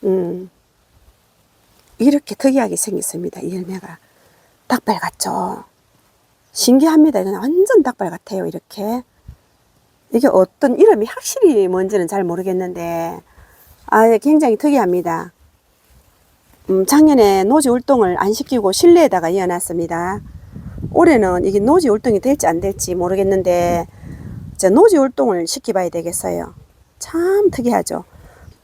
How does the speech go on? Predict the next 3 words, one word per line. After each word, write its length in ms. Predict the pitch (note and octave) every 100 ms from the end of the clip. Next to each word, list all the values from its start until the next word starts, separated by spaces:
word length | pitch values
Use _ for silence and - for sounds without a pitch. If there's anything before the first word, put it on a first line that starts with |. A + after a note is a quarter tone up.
| _ _ _ _ _ _ _ _ _ -
여기도 240 | A3 G3
있고, 300 | - _ F#3 E3+ _ _ _ _ _ _ _ _ _ _ _ _ - _ _ _ _ _ _ _ _
여기도 320 | G#3 G3+ F#3+